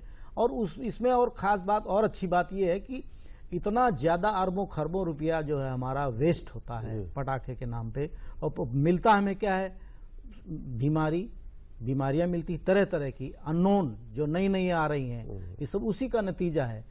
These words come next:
Speaker 2: हम्म।
Speaker 1: तो ऐसे में सभी सरकारों को चाहिए कि अपने स्थानीय स्तर के, जैसा कि guideline में दे रखा है, इन्होंने दिया है अपने निर्देश में
Speaker 2: हम्म।
Speaker 1: कि lower level पर इसकी जिम्मेदारी,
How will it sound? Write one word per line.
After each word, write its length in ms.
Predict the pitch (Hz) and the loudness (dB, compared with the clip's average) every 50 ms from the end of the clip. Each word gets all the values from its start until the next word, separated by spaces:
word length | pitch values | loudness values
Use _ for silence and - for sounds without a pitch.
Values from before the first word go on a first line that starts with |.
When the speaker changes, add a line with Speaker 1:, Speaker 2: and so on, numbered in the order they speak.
| - - | -12 -12
Speaker 2:
हम्म। 260 | 110 101 - - - - | -10 -10 -10 -8 -4 -2
Speaker 1:
तो 140 | 220 - - | -2 -2 0
ऐसे 400 | - 165 180 165 - - 254 262 | 2 2 2 2 4 4 2 4
में 400 | 254 262 262 262 269 262 - - - - - - - - | 4 4 4 4 4 2 0 -4 -8 -16 -16 -16 -16 -14
सभी 340 | - - - 190 190 254 262 | -4 0 2 4 4 4 4
सरकारों 520 | 202 - 214 180 151 175 165 165 165 156 143 | 4 4 2 4 6 6 6 6 4 2 0
को 140 | 143 175 | -2 -4
चाहिए 680 | 165 - 180 151 139 139 139 165 208 - 359 285 208 165 - - - - | -4 -2 -2 -2 -2 -2 -2 -2 -2 -2 -4 -4 -8 -10 -12 -14 -10 -6
कि 280 | 185 208 220 233 233 220 | -4 -2 0 2 4 4
अपने 520 | 185 240 - 220 226 233 240 247 233 190 | 2 2 0 0 0 2 2 2 2 0
स्थानीय 480 | - - - 156 196 247 277 269 240 185 | 0 -2 -2 0 2 4 4 4 4 4
स्तर 240 | - - 170 147 | 2 -2 -4 -2
के, 200 | 131 139 143 135 | -2 -2 -4 -4
जैसा 340 | 123 131 147 143 - 180 180 | -2 -2 -4 -4 -2 -4 -4
कि 140 | 156 160 170 | -4 -4 -4
guideline 580 | 156 143 151 156 156 156 135 143 156 156 160 165 | 0 0 2 2 2 0 0 -2 0 0 0 0
में 240 | 160 156 151 131 | -2 -2 0 0
दे 120 | 135 175 180 | 2 2 2
रखा 280 | 165 139 - - 120 | 2 0 -2 -4 -6
है, 260 | 113 113 117 139 185 - - - - - - - | -4 -4 -4 -6 -6 -8 -10 -12 -12 -12 -8 -4
इन्होंने 240 | 135 147 156 160 160 | 0 0 2 2 2
दिया 280 | 143 131 143 185 180 156 | 2 4 4 4 6 4
है 140 | 143 143 143 | 4 2 0
अपने 300 | 139 - 143 139 135 131 | -2 -2 -4 -4 -4 -4
निर्देश 520 | 123 123 113 113 110 120 117 110 - - | -4 -4 -6 -6 -6 -6 -6 -6 -6 -4
में 160 | 170 202 254 | -4 -4 -6
Speaker 2:
हम्म। 420 | - - - - - - - - - | -6 -10 -10 -10 -10 -8 -6 -2 0
Speaker 1:
कि 140 | 220 220 | 2 4
lower 400 | 190 185 175 196 214 233 233 220 | 6 8 10 12 12 12 12 10
level 360 | 202 196 190 185 170 170 170 143 | 10 8 8 8 6 6 4 4
पर 200 | - 180 175 175 | 2 0 2 0
इसकी 260 | 151 - - 190 170 | 0 -4 -6 -6 -4
जिम्मेदारी, 640 | 143 160 151 151 147 139 135 131 135 151 202 285 | -4 -2 -2 -2 -2 -4 -4 -4 -4 -4 -6 -6